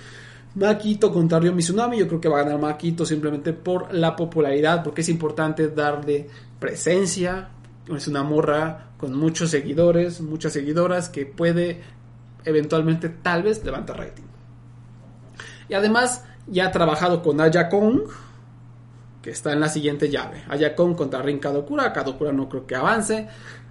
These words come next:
Aya Kong no creo que haya accedido. O sea, Aya Kong no es una persona que pierda mucho.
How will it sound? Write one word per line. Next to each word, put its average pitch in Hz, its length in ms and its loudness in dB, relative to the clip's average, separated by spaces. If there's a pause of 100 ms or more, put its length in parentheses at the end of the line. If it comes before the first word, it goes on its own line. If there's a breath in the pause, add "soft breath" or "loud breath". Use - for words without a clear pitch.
(140)
Aya 220 320 8
Kong 214 380 4
no 190 260 2
creo 185 160 0
que 190 80 2
haya 185 100 6
accedido. 170 640 2
O 175 60 -2
sea, 196 120 0
Aya 226 180 6
Kong 220 180 0
no 226 60 4
es 208 80 2
una 208 160 0
persona 165 320 -4
que 147 120 0
pierda 131 960 -4
mucho. 143 500 -6